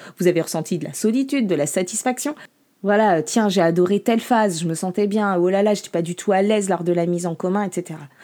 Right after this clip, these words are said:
Donc ça, c'est ce que vous pouvez vous noter pour vous. Après, du point de vue des élèves, euh, vous pouvez regarder, ben, vos élèves, que font-ils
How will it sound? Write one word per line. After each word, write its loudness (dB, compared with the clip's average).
Donc -2
ça, 2
c'est -4
ce -12
que 6
vous 2
pouvez 4
vous 0
noter 2
pour 0
vous. -4
Après, 2
du 2
point 2
de 4
vue 0
des 2
élèves, 4
euh, 4
vous 0
pouvez 0
regarder, 2
ben, 0
vos 4
élèves, 4
que 2
font-ils 0